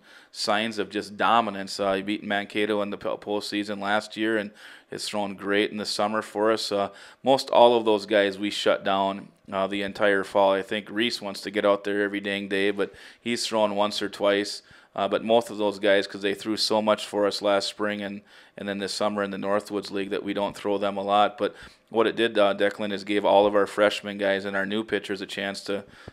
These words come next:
come on out, and each one of 'em probably got six or seven appearances, two to three innings apiece, and we definitely had some guys step up their game, and, and those are the guys that we're gonna need. In our conference, there's not a lot of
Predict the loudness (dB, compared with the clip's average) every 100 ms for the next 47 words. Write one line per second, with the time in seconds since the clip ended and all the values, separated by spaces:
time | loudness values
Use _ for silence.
0 | -16 -2 0 2 2 0 -2 -4 -2 0
1 | 0 -4 -2 -2 -2 -2 -2 -2 -4 -6
2 | -6 -2 -2 0 -4 -6 -6 -6 -6 -6
3 | -8 -12 -20 -20 _ -2 0 0 0 2
4 | 4 2 -2 -6 -2 -2 -2 -4 -6 -10
5 | -16 _ _ -6 4 4 4 -2 2 2
6 | 0 -2 0 0 0 -2 0 0 -2 -6
7 | -6 -6 -6 -6 -8 -12 -20 -18 -6 4
8 | 4 6 4 6 6 6 2 2 0 0
9 | 0 0 0 0 2 0 0 -4 -8 -6
10 | -8 -4 -2 2 6 6 6 0